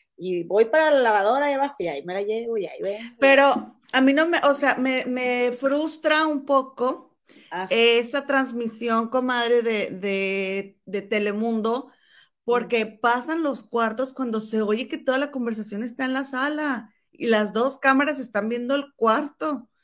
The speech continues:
Speaker 1: ¿Y entonces dónde hay
Speaker 2: Entonces,
Speaker 1: que verlo?
Speaker 2: pues,
Speaker 1: ¿Dónde?
Speaker 2: ahí es lo que hay en vivo. En el, en el TikTok puedes encontrar mucho material. En la página de, de Telemundo también hay mucho material, pero no carga. Este,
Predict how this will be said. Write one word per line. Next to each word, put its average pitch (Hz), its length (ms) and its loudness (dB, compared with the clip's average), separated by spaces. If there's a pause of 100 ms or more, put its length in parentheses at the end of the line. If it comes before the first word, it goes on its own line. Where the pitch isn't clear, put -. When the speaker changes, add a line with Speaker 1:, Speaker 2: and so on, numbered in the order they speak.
(220)
Speaker 1:
¿Y 208 80 -6
entonces 269 460 4
dónde 226 220 4
hay 339 80 2
Speaker 2:
Entonces, - 20 -12
Speaker 1:
que 339 140 6
verlo? 349 720 6 (520)
Speaker 2:
pues, 247 240 4
Speaker 1:
¿Dónde? - 140 6
Speaker 2:
ahí 220 280 6
es 233 100 2
lo 294 160 -6
que 330 120 2
hay 220 320 4
en 247 140 0
vivo. 214 580 -4 (240)
En 208 200 2
el, 202 260 -2
en 208 120 -2
el 202 120 -8
TikTok 262 380 -6
puedes 269 220 -2
encontrar 220 420 -6
mucho 202 220 -8
material. 196 460 -4
En 190 100 -2
la 185 180 -4
página 269 520 -4
de, 202 440 -4 (400)
de 202 100 -4
Telemundo 202 540 0
también 214 260 0
hay 220 80 -2
mucho 220 220 -6
material, 190 400 -2
pero 190 180 4
no 185 240 -4
carga. 170 600 0 (500)
Este, 196 1040 0